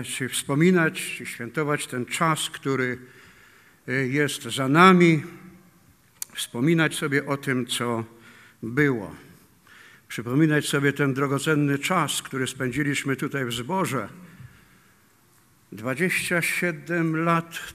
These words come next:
temu odeszliśmy. Odcięliśmy pępowinę. Albo ojcowie tego zboru odcięli nam pępowinę i powiedzieli: "Idźcie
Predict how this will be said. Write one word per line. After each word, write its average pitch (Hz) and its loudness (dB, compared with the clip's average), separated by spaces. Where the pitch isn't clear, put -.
temu 151 2
odeszliśmy. 170 -4
Odcięliśmy 180 0
pępowinę. 151 0
Albo 160 0
ojcowie 185 4
tego 180 2
zboru 180 2
odcięli 196 -2
nam 147 0
pępowinę 147 2
i 156 0
powiedzieli: 175 0
"Idźcie 170 4